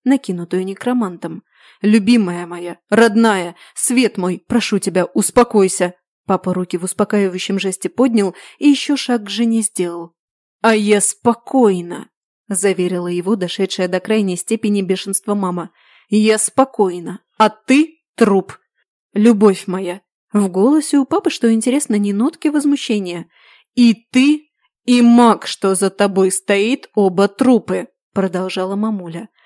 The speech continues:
Потом неожиданно метнула взгляд на сжимающего меня в тревожных объятиях Эльмара,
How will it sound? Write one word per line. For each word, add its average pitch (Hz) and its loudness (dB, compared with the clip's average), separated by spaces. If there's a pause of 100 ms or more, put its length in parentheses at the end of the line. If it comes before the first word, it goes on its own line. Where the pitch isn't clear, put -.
(240)
Потом 320 4
неожиданно 262 2
метнула 226 2
взгляд 190 -2
на 233 0
сжимающего 202 -4
меня 202 -2
в 190 -16
тревожных 190 -4
объятиях 180 -4
Эльмара, 190 -4